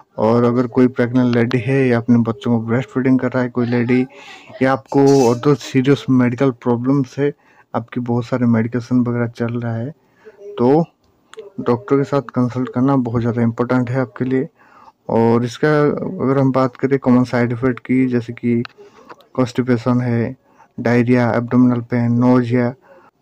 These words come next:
stomach pain, गैस या vomiting, itching, रैश,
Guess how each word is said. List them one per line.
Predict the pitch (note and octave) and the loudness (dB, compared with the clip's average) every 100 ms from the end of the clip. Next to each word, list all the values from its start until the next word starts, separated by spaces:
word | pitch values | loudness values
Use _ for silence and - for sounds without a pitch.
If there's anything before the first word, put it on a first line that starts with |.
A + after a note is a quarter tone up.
| - - - | -20 -20 -18
stomach | - C#3 C#3+ C#3 | -4 0 2 0
pain, | - C3+ B2+ B2+ B2+ B2+ - _ - - C3 | -2 0 2 4 2 0 -4 _ -20 -2 0
गैस | A#2+ C3 C3+ C3 - - B2+ A#2 G#2+ A#2 A2+ | 2 2 2 0 -2 -2 -2 0 -2 -6 -6
या | A#2+ A2+ | -2 0
vomiting, | A2+ A#2 B2 B2 A#2+ B2 B2 A#2+ - - - - _ - | 0 0 0 0 2 2 2 -2 -8 -20 -20 -20 _ -2
itching, | A#2+ A#2+ B2+ - C3 C3 B2 A#2+ _ A#2+ | 0 0 -2 0 4 6 4 2 _ -4
रैश, | A#2+ B2 B2+ B2 - - | -2 0 0 -2 -8 -20